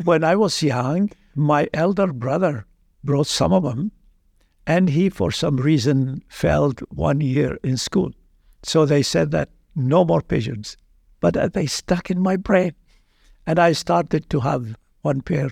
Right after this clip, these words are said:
two pairs, but not all the time, because whenever I,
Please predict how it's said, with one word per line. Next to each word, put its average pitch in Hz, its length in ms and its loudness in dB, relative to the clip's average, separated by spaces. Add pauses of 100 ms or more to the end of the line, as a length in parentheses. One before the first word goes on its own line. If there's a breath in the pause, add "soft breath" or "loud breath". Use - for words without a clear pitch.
two - 100 -12
pairs, 143 460 -4 (480)
but - 200 2
not 170 260 2 (180)
all 143 180 2
the 139 100 0
time, 143 360 0
because 135 420 -2
whenever 131 560 -2
I, 139 340 -4